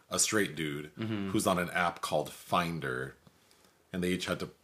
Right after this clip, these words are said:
Speaker 1: you know, present a character, like, looking for love. I thought that was actually really funny.
Speaker 2: It was good. Especially,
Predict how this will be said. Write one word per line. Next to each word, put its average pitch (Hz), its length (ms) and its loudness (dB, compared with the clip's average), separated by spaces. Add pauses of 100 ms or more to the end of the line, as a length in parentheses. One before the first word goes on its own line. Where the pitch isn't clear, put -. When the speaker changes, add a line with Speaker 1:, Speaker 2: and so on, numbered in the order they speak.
(140)
Speaker 1:
you 92 80 -2
know, 78 80 -2
present 85 320 -2
a 80 40 -2
character, 78 540 -2
like, 69 200 -2 (1500)
looking 107 400 2
for 92 160 0
love. 80 440 4 (320)
I 123 60 4
thought 127 220 6
that 87 140 4
was 78 120 -4
actually 78 300 0
really 69 240 -4
funny. - 360 -6
Speaker 2:
It 110 60 6
was 113 200 4
good. 80 280 0 (240)
Especially, 113 380 0